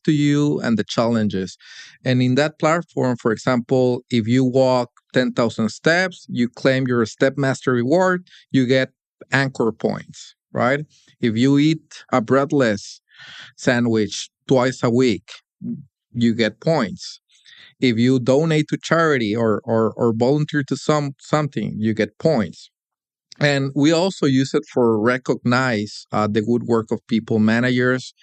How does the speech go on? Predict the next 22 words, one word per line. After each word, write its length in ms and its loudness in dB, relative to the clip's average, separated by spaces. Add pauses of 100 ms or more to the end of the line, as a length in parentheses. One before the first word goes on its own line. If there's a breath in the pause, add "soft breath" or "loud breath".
(220 soft breath)
and 220 -2
people 380 0
can 540 -2
translate 680 -2
points 520 -2 (120)
between 340 0
each 240 -4
other. 440 0 (360 loud breath)
So 140 -2
it's 160 -2
a 80 2
very 380 2
dynamic 480 0 (100)
platform 580 -2
that 220 -2
we 200 2
do 200 0
have 140 0
a 60 0
lot 180 0
of 100 -6
fun. 440 0